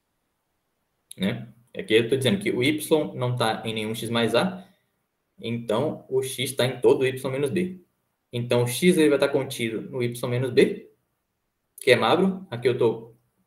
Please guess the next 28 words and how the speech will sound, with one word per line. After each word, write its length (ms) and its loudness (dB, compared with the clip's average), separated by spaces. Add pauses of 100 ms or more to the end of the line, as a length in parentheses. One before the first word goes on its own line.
(1160)
tô 100 0
usando 300 -2
que 460 -6 (520)
a 80 -8
translação 760 2
e 120 2
a, 340 0
e 60 0
a 40 2
reflexão, 720 -2
elas, 400 -2
elas 220 -4
são 180 -8
homeomorfismos. 680 -2 (380)
Na 80 -8
verdade, 160 -2
elas 160 -2
são 340 -8
difeomorfismos, 680 -12
mas 280 -8 (160)
enfim. 240 -16 (2250)
Então, 520 -2
esse, 520 0
esse 240 4
conjunto 320 0
aqui 160 2
é 60 4
magro. 460 0